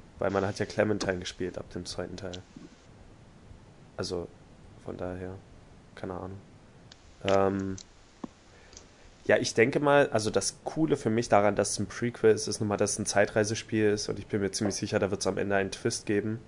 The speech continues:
der irgendwie aus dem Prequel doch kein Prequel macht oder irgendwie sowas. Aus der Vergangenheit doch keine Vergangenheit. Ich denke, da wird auf jeden Fall irgendwas in der Richtung kommen. Denn wenn man bedenkt, wenn man hier Entscheidungen hat,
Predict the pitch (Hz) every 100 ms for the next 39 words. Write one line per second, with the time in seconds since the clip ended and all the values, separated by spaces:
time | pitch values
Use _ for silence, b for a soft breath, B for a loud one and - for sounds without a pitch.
0 | - - - 98 92 101 104 95 107 98
1 | - 113 110 98 101 - 104 - 107 104
2 | 98 101 101 - 98 98 101 101 101 104
3 | 101 - b b b b - 101 - 95
4 | 92 95 95 98 101 98 - 92 - 92
5 | 95 95 92 92 90 - - 90 - 90
6 | 95 92 - 92 - 92 90 95 92 -
7 | 92 92 95 92 - 92 95 b b b
8 | b b - - 98 92 92 90 90 -
9 | 95 92 90 95 98 - - 104 117 117
10 | 113 110 92 90 101 131 135 98 101 123